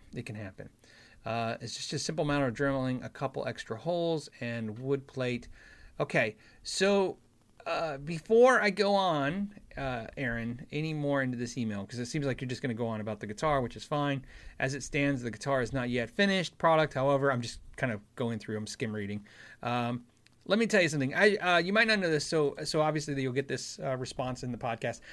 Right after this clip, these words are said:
Um, I'm doing this video series for a company called Somnium Guitars. I wanna explain to you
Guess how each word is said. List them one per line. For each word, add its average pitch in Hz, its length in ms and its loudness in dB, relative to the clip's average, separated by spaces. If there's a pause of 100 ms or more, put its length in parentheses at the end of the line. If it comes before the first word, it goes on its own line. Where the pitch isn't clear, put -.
(300)
Um, 156 340 4
I'm 190 200 6
doing 240 220 2
this 175 120 0
video 190 220 4
series 170 320 2
for 156 100 -2
a 139 60 2
company 147 240 -4
called 131 160 -4
Somnium 160 420 0
Guitars. 120 400 -2
I 135 80 -2
wanna 190 220 2
explain 170 600 -2
to 156 60 -2
you 127 280 0